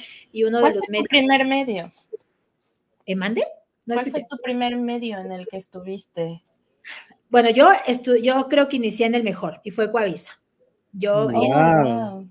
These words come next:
Speaker 1: ¿Ah?
Speaker 3: Cuéntanos tu experiencia con, con el don Alfonso, ¿cómo fue?
Speaker 2: ¿Tuviste alguna experiencia? Justo te iba a preguntar, ¿tuviste
Speaker 3: <laughs>
Speaker 2: alguna experiencia con don Alfonso,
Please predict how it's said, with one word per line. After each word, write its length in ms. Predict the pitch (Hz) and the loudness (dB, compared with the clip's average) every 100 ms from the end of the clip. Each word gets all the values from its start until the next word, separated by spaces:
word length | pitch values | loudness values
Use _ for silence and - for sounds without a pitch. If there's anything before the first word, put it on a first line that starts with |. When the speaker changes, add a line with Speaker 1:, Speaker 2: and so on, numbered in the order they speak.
| _ 349 - | _ -18 -12
Speaker 1:
¿Ah? 140 | 190 277 | -12 0
Speaker 3:
Cuéntanos 420 | 214 226 220 208 | 4 6 6 6
tu 60 | 190 | 4
experiencia 500 | 180 175 190 202 190 | 4 4 4 2 0
con, 380 | 156 143 131 | 2 2 2
con 180 | 143 143 | 0 0
el 280 | 135 131 131 | 0 -2 -4
don 180 | 156 160 | -2 0
Alfonso, 580 | 147 - 143 147 - 113 | 0 -2 -4 -4 -6 -10
¿cómo 220 | 147 143 | -6 -6
fue? 440 | - 131 123 110 107 | -4 -4 -4 -6 -6
Speaker 2:
¿Tuviste 400 | 247 269 285 262 - | -8 -6 -8 -8 -4
alguna 360 | 226 220 226 | -4 -4 -6
experiencia? 540 | 233 - 202 214 220 233 | -8 -10 -10 -10 -6 -6
Justo 240 | 285 294 392 | -6 -10 -8
te 80 | 311 | -4
iba 100 | 254 | -4
a 40 | |
preguntar, 460 | 226 226 - 185 165 | -4 -4 0 0 0
¿tuviste 280 | 151 143 | -2 -4
Speaker 3:
<laughs> 0 | |
Speaker 2:
alguna 260 | 240 233 226 | -6 -6 -6
experiencia 480 | 247 214 214 208 220 | -8 -10 -10 -8 -8
con 180 | 208 202 | -8 -8
don 220 | 196 190 | -8 -6
Alfonso, 1200 | 180 185 - 202 202 202 202 - 196 190 185 180 | -8 -10 -8 -6 -6 -6 -12 -14 -10 -10 -10 -12